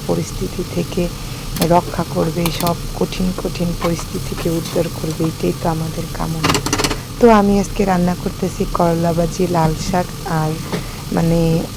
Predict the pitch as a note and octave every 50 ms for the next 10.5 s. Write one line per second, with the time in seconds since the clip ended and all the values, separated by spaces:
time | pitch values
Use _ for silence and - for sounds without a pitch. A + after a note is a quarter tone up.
0 | - F3+ E3+ E3 - - - F3+ F#3 F#3 - - - - - - - F#3+ F#3 F#3
1 | F#3 F3+ F3 F3+ E3+ - - G#3 - - - F3 F3 E3+ - - - A#3 B3 -
2 | - - - - - - - G#3+ G#3+ - G#3 F#3 F3 - - F3 F3+ F3+ E3 E3
3 | E3 E3+ - - F3 E3+ E3+ E3+ E3+ - - - - G#3 G#3+ A3 - - - -
4 | - - - - B3 A#3 G#3 G#3+ G#3+ G3+ G3 F3+ F#3+ F#3 - F#3 F3+ F3+ F3+ F3
5 | G3 F3+ D3 - G3 F3 F3+ F3+ E3+ - - F3 E3 E3+ F3 E3+ - E3 E3 -
6 | - - E3+ E3 E3 D3 - - - - - - - - F3+ F3 E3+ E3+ E3 -
7 | - F3 F3 E3+ - - E3+ E3 E3+ E3+ F3 F3 F3 F3 E3+ E3+ E3 - - F3+
8 | F#3 F3+ F3+ F3+ F#3 F#3 - - - F3+ F3 F3 F3+ F3+ E3+ F3 F3 E3+ - F3
9 | E3+ F3 F3 F3 F3 F3 E3+ F3 F3 - - F3 - - - - - - - F#3+
10 | F#3 E3+ E3+ E3 - - - - E3 -